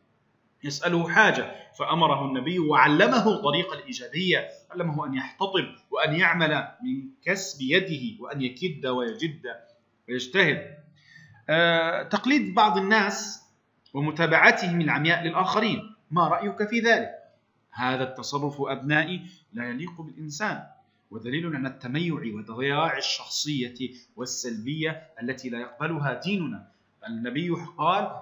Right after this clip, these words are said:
"لا تكونوا إمعة"، والله، و-، وديننا أمرنا بأن تكون لنا شخصيتنا الإسلامية المستقلة المبنية على أسس سليمة من العقيدة ال-، الواضحة العظيمة.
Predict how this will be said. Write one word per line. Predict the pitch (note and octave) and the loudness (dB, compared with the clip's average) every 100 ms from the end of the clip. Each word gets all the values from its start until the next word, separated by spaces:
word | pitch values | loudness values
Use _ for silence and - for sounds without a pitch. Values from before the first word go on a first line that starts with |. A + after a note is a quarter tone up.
| - | -8
"لا | A#2 C#3 E3 | 0 2 2
تكونوا | D#3 D3 - A3+ C4 C4 G#3+ | 0 -6 0 4 4 4 2
إمعة"، | F3 E3 C#3 C#3 - - - _ _ | 4 6 6 4 -2 -14 -20 _ _
والله، | A#2+ C3+ C3+ | -8 -6 -4
و-، | C3+ C#3 C#3+ | 0 2 2
وديننا | D3 C#3+ C#3+ B3 B3+ G3+ F3 D3 | 2 0 0 0 2 2 0 -2
أمرنا | C#3+ C#3 F3 E3 | -2 -2 -2 -4
بأن | C3 - - _ | -6 -14 -20 _
تكون | _ - E3 | _ -12 -8
لنا | C3 E3+ D#3+ | -4 -2 -2
شخصيتنا | - - - B2+ A#2+ F#3 - C3+ | -4 -8 -14 -10 0 0 0 -8
الإسلامية | A2+ B2+ - A2+ C3 E3 | -10 -14 -16 -12 -6 -4
المستقلة | C#3 - A2 - - - F#3+ E3+ B2 - - - | -4 -6 -16 -16 -18 -6 -4 -2 -6 -8 -20 -8
المبنية | B2 B2 B2+ D#3 A3 G3+ F#3+ - - | -6 -4 -6 -4 0 2 0 -4 -8
على | G#2+ C3+ C3+ C3 A3 | -4 -2 -2 -2 -4
أسس | G#3+ F#3+ D3 | -4 -6 -6
سليمة | C3+ - - E3+ D3 B2+ - _ A2+ | -8 -10 -6 -4 -4 -6 -12 _ -14
من | |
العقيدة | A#2+ A2+ - D#3 C#3+ C3+ - - _ | -8 -8 -8 -6 -4 -4 -6 -14 _
ال-، | A#2+ A#2 A#2 A2+ | -10 -6 -8 -10
الواضحة | A#2 A2+ C3 D3 C3+ B2 - - - _ | -14 -4 2 4 2 -4 -10 -12 -18 _
العظيمة. | B2 B2 G#2+ F#2 A#2 C3 G#2+ | -8 -8 -8 -12 -6 -4 -4